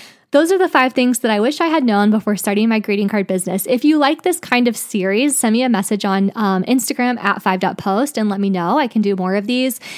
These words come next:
If you have any questions that you want me to answer here on the podcast, I could do another Q and A episode as well. Um, I know that that was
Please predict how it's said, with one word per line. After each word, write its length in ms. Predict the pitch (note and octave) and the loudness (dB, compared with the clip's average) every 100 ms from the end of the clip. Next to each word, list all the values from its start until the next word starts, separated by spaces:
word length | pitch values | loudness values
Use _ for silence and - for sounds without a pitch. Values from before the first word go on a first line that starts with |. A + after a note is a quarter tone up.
| - | -4
If 120 | A#3+ | 0
you 100 | B3+ | 2
have 100 | A#3 | 2
any 140 | A3 G#3+ | 0 0
questions 420 | A3 G#3+ C#4 C4+ | -2 -2 -2 -2
that 140 | B3+ | 0
you 100 | A3+ | 0
want 160 | G3+ G3 | 0 0
me 100 | G3+ | -2
to 180 | - G#3+ | -2 -2
answer 360 | C4+ D#4+ D4+ D#4 | 0 -2 0 0
here 200 | C#4+ D4 | 2 0
on 140 | B3+ | -2
the 80 | C4 | -4
podcast, 600 | A3+ B3 A#3 C4 A#3+ A#3 | -2 -2 -2 0 0 -2
I 80 | - | -4
could 140 | A3+ G#3+ | -2 0
do 100 | G#3 | 2
another 260 | G3 F#3+ | 2 -2
Q 200 | F#3 G#3 | -2 -4
and 100 | G3+ | -2
A 140 | F#3 F#3+ | -2 -4
episode 420 | G3 G#3 G3 F#3 | -4 -6 -4 -4
as 160 | F3+ | -4
well. 320 | G3+ G3 G#3+ E4+ - - - | 0 0 0 -2 -10 -14 -6
Um, 280 | A3+ A3 G#3+ | -2 0 2
I 120 | G#3+ | 0
know 140 | G#3+ G#3 | 0 0
that 280 | G#3 - - | -2 -4 -4
that 160 | F#3+ | -4
was 320 | G3+ F#3+ - | -4 -6 -10